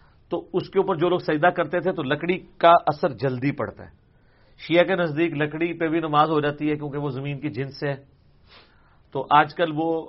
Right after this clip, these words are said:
اگر مٹی کی ٹک-، ٹکی نہ ہو تو انہوں نے وہ لکڑی کی ٹکیاں بھی رکھی ہوئی ہوتی ہیں۔ میں خود بھی prefer کرتا ہوں کہ میں ٹکی تو استعمال کرنے کے حق میں نہیں ہوں،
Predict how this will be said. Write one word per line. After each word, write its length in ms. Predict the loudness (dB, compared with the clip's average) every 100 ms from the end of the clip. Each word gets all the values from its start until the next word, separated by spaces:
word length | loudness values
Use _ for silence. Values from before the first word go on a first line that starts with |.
| -6
اگر 180 | -4 -2
مٹی 280 | -4 -4
کی 100 | -6
ٹک-، 460 | -4 -6 -8 -20 -10
ٹکی 260 | -10 -6 -2
نہ 80 |
ہو 120 | 0 0
تو 140 | -4
انہوں 160 | -4 -4
نے 80 |
وہ 360 | -2 0 0 0
لکڑی 300 | -4 -6 -8
کی 80 | -8
ٹکیاں 320 | -10 -8 -6
بھی 100 | -6
رکھی 220 | -6 -6
ہوئی 120 | -6
ہوتی 240 | -6 -8 -16
ہیں۔ 80 | -20 -20 _ _ _ _ _ _ -20 _ -4
میں 100 | -2
خود 200 | 0 -2
بھی 100 | 0
prefer 320 | 2 2 0
کرتا 260 | -2 -4
ہوں 80 | -6
کہ 100 | -4
میں 180 | -4 -4
ٹکی 300 | -4 -6 -6
تو 80 | -6
استعمال 360 | -6 -2 -2
کرنے 320 | -2 -8 -8 -8
کے 120 | -8
حق 240 | -10 -10
میں 100 | -12
نہیں 120 | -12
ہوں، 80 | -14